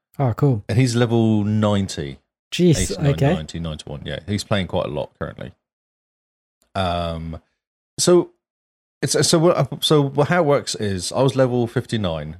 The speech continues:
Speaker 2: and you're supposed to be level seventy to get through this capstone dungeon.
Speaker 1: Yep.
Speaker 2: Um, and he's like, so he, what did he do? I think he helped me do something. Well, I was, I was on something. He's,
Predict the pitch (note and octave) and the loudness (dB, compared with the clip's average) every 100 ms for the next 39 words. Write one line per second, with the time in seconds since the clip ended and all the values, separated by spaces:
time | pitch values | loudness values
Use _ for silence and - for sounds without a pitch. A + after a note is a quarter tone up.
0 | - G2 G2 G#2 B2+ - A#2 G#2+ G2+ G2 | -8 -4 -2 -2 -2 -4 0 0 0 -4
1 | - G2+ G2+ G2 E2+ D2+ - - - G2 | -2 -4 -4 -6 -8 -8 -6 -6 -4 -4
2 | F2+ F#2 F2 - - - - - - G#2+ | -4 -4 -6 -8 -8 -8 -8 -6 -2 0
3 | G#2 G2+ G2 F#2+ _ _ _ _ A2+ A#2+ | 0 -4 -6 -10 _ _ _ _ -2 0
4 | D#3 F3 - C3 E3+ B3+ _ _ _ _ | -2 -6 -4 2 2 2 _ _ _ _
5 | _ _ _ _ G#2 G2+ F#2 F2+ F2 F2 | _ _ _ _ 0 2 2 2 -2 -4
6 | F2 _ _ _ _ _ - C3+ F3+ D#3 | -8 _ _ _ _ _ -2 2 4 4
7 | C3 A#2+ - _ _ _ _ - C#3 C3 | 2 0 -4 _ _ _ _ 0 2 2
8 | C3+ G#2 F#3 A#3+ F#3 A#2 G#2+ F#3+ D#3 D#3+ | 0 -2 -4 -4 -2 -2 0 0 0 0
9 | D3 C#3 C#3 C3 C3 C#3+ B2 - B2+ B2 | -2 -2 -2 0 2 2 2 0 2 2
10 | A2+ G2+ F#2+ | 0 -2 -2